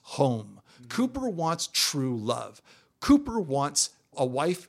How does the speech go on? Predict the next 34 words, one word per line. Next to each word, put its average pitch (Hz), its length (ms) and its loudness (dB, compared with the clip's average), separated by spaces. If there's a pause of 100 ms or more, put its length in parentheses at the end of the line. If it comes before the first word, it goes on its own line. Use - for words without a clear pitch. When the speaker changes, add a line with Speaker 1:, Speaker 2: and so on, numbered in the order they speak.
Speaker 1:
and 123 140 -6
a 117 40 -8
kids 139 560 -4
and 107 100 -8
a 101 60 -10
place - 420 -4
to - 100 -8
call 113 520 -6 (160)
home. 107 540 -12 (220)
He's, 147 300 -4
he's 131 200 0
sought 165 300 2
that 139 160 -4
his 113 140 -8
entire 185 440 0
life, 151 320 0 (240)
and 135 100 -8
he 123 60 -8
thought 160 300 -2
he 156 80 -4
found 139 300 -6
it 143 140 -8
in 117 100 -12
Twin 127 320 -6
Peaks. - 300 -6
He's 208 240 -2
a 196 40 0
guy 147 380 -6
who 143 160 -6
wants 123 320 -6
to - 100 -4
settle 113 480 2
down. 120 640 -4 (460)
So 165 580 2